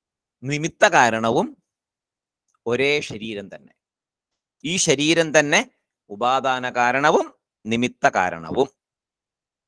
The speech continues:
അതുപോലെയാണ് ഈശ്വരൻ പ്രപഞ്ചത്തിന്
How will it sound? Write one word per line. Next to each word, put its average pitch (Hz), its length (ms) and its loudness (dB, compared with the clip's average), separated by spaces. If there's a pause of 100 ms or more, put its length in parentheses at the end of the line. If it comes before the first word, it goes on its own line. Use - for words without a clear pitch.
അതുപോലെയാണ് 139 800 2 (140)
ഈശ്വരൻ 131 420 2 (540)
പ്രപഞ്ചത്തിന് 139 680 -2